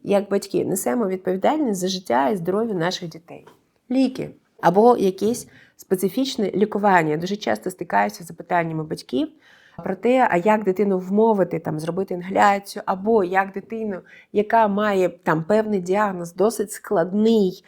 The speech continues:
і вона не хоче робити реабілітацію,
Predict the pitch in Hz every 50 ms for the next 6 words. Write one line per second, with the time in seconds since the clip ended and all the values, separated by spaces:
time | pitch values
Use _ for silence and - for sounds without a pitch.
0 | - - - _ - 170 175 175 180 165 160 165 208 285 294 - - 233 240 226
1 | 226 - - 190 185 175 185 202 220 202 180 - - 202 233 233 220 226 220 220
2 | 220 - 208 202 196 190 190 - 165 151 147